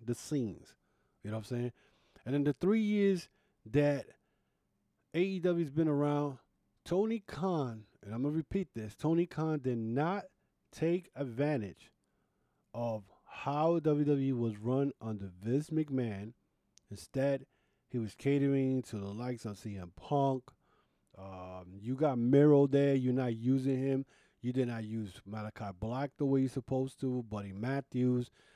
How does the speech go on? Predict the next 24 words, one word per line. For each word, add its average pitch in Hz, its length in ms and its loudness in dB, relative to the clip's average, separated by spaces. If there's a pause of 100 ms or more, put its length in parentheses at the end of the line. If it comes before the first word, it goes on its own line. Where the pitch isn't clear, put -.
(100)
the 110 80 -8
House 131 220 -6
of 98 160 -4
Black 131 300 -4
themselves. 131 840 -2 (440)
Um, 107 460 -8 (280)
you 123 100 -4
did 156 220 4
push 156 300 4
F 151 160 -2
T 143 220 2
R 139 160 4
to - 120 -4
the 135 100 2
moon. 131 460 2
I 113 40 -10
give 123 160 -2
him, 120 120 0
you, 117 220 -2
I 113 60 -8
give 123 180 -2
him 120 140 -2
that. 117 260 -4 (580)
Um, 101 680 -4